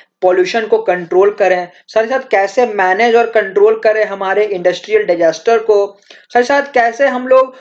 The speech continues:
आ, pollution को ज़्यादा से ज़्यादा neglect कर सकें, मतलब उसको ख-, कम कर सके, ख़त्म कर सके और लोगों को ये बताया जा सके कि एक industries में, एक factories में क्या-क्या precautions measures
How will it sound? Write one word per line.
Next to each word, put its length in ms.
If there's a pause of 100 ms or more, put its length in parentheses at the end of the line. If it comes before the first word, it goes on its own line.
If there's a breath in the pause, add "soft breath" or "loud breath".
(140 loud breath)
आ, 160
pollution 480
को 100
ज़्यादा 480
से 60
ज़्यादा 180
neglect 440
कर 120
सकें, 340
मतलब 300
उसको 520
ख-, 640
कम 180
कर 160
सके, 240
ख़त्म 280
कर 200
सके 300
और 380 (100)
लोगों 440
को 200
ये 180
बताया 420
जा 140
सके 380 (340 loud breath)
कि 180
एक 160
industries 600
में, 140
एक 100
factories 420
में 260
क्या-क्या 400
precautions 720
measures 500